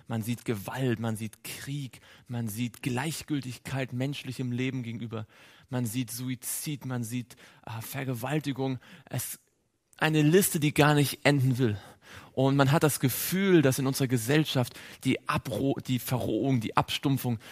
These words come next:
immer schlimmer wird. Und viele fragen sich, wo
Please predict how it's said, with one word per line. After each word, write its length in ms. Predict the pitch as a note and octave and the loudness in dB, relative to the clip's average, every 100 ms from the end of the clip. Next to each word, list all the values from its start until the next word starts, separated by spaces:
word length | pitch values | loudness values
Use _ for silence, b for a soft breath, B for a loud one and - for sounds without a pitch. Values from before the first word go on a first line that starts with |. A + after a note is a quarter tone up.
| - | -4
immer 180 | E3 F#3 | 0 2
schlimmer 360 | - F3 D#3+ | 2 2 2
wird. 240 | A#2+ - - C3 - _ _ B B | 0 -6 -14 -20 -20 _ _ B B
Und 140 | D3+ D3 | 2 4
viele 260 | A3+ G3+ | 6 6
fragen 360 | B2+ F3 F#3 D#3+ | 6 4 4 6
sich, 340 | D#3 A2+ A#2 | 4 2 -2
wo 300 | D#3+ F#3 F#3 | 0 2 2